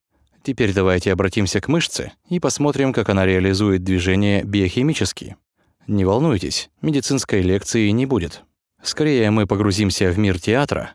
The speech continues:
возвышенных чувств и амурных приключений. И да, все это будет разыгрываться в ваших мышцах.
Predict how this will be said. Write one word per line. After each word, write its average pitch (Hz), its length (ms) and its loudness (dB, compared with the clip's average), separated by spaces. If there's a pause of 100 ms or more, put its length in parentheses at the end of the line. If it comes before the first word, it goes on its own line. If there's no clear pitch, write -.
(100)
возвышенных 117 560 0
чувств - 480 -4
и 160 160 0
амурных 131 500 0
приключений. 117 720 -2 (420)
И - 140 0
да, 87 320 0 (100)
все - 280 0
это 98 160 0
будет 98 240 0
разыгрываться 139 640 0
в 95 140 0
ваших - 360 0
мышцах. - 540 -4